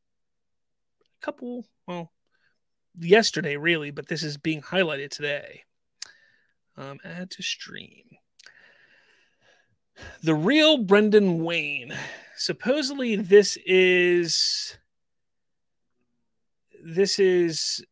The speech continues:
the, one of the people that w-, has worked, Paul. No, this is The Real Brendan Wayne posted this from Paul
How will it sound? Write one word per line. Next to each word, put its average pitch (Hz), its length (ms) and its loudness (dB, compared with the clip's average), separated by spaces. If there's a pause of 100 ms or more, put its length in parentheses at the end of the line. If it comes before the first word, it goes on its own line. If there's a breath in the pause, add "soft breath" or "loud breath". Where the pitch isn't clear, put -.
(120)
the, 156 720 -4 (320 loud breath)
one 180 280 0
of 175 100 2
the 165 180 -2
people 175 380 -6
that 156 160 -4
w-, 160 240 -10
has 143 200 -2
worked, 160 460 -2
Paul. 165 460 -2
No, 151 240 -6
this 175 240 -10
is 170 180 -8 (520 soft breath)
The 156 80 -12
Real 170 100 -4
Brendan 160 340 -8
Wayne 202 420 2
posted 170 560 -4
this 170 220 -2
from 151 200 -6
Paul 180 540 2